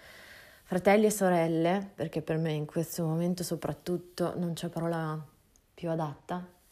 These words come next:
vi ringrazio di cuore, sono orgogliosa e sono infinitamente grata per, eh, per quello che state facendo.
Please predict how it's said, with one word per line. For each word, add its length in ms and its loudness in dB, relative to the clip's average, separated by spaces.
vi 260 0
ringrazio 1040 0
di 180 -2
cuore, 600 -4
sono 220 -4
orgogliosa 840 -2
e 380 -4
sono 840 -8
infinitamente 760 -2
grata 520 -2
per, 340 -4
eh, 920 -6
per 140 -10
quello 200 -2
che 80 -6
state 220 -8
facendo. 480 -12